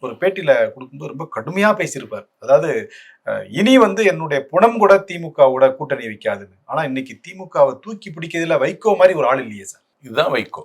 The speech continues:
Speaker 2: முன்னுக்கு பின் முரணாக நடந்து கொள்வது.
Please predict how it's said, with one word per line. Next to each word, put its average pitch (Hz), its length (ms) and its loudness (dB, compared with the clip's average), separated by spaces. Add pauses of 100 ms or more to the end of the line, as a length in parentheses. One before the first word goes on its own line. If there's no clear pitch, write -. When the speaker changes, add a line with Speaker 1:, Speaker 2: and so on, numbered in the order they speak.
(120)
Speaker 2:
முன்னுக்கு 117 640 -12
பின் 131 220 -14
முரணாக 113 600 -2
நடந்து 101 460 -10
கொள்வது. 78 360 -20